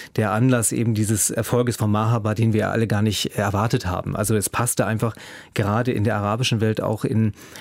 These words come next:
in die Nachrichtenlage. Man hatte eine Kanzlerin, die gefühlt sagte, „Willkommen.“ Man hatte die Bilder aus München und dann noch einen deutschen Blonden, der, der auf Arabisch Mahaba, also „Willkommen“, sagte. Also es ist schon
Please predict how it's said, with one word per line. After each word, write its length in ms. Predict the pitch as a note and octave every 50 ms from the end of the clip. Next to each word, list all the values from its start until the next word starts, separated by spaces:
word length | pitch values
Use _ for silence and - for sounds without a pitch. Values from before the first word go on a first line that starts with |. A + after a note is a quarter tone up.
| - - - -
in 60 | A2+
die 100 | A2 A2
Nachrichtenlage. 720 | B2 D3 D#3+ D#3 E3+ C3+ - - A2 F#2+ F2+ F#2 F#2+ F#2+
Man 160 | G2 G2 G2
hatte 160 | A2 - -
eine 100 | G#2 G#2
Kanzlerin, 680 | G2+ G#2 G#2 G#2+ C3 - - C#3+ C3+ A#2+ B2+ B2+ B2
die 280 | A2+ A2+ A#2 B2 - -
gefühlt 680 | - - A2 A#2 G#2+ - - - C#3+ C#3 D#3+ F#3+ F#3 -
sagte, 580 | - C3+ A#2+ B2 C3+ - - - C3 B2+ B2 A#2 - -
„Willkommen.“ 600 | - A#2+ A2+ - - C3 B2+ C3 D3+ D#3+ E3+ F3 - - - - - - - - - -
Man 100 | A2+ A2+
hatte 160 | A#2+ - C3
die 120 | A#2 A#2
Bilder 280 | G#2+ A#2+ B2 A#2 A#2 G2
aus 160 | - - -
München 380 | B2 A#2 B2 D3 - - A#2+ -
und 160 | A#2+ G2+ -
dann 160 | A2 B2+ D3+
noch 160 | D#3 D3 -
einen 220 | - - B2+ A#2+ G#2+
deutschen 340 | B2+ B2 B2+ - - A2+
Blonden, 400 | G#2 A2 A#2 B2 C3 - C#3 B2+
der, 300 | A#2 A#2+ A#2+ A#2 A2+ A2 - - - - - -
der 140 | B2 -
auf 180 | B2+ A#2+ - -
Arabisch 600 | C#3+ A2 F#2 F#2 G2 B2+ E3 E3+ D3+ D3 C3 -
Mahaba, 460 | A#2+ A2 A#2+ C3+ C#3 C#3 B2 A#2+ A2
also 300 | G2 - G#2+ G#2+ A2+ G#2+
„Willkommen“, 400 | A2 - - B2 C3 D3+ D3 A#2+
sagte. 420 | F#2+ F2+ F2 - - - - - F2
Also 140 | G#2+ G#2+
es 100 | A2 G#2+
ist 120 | - - -
schon 180 | - D3 A#2+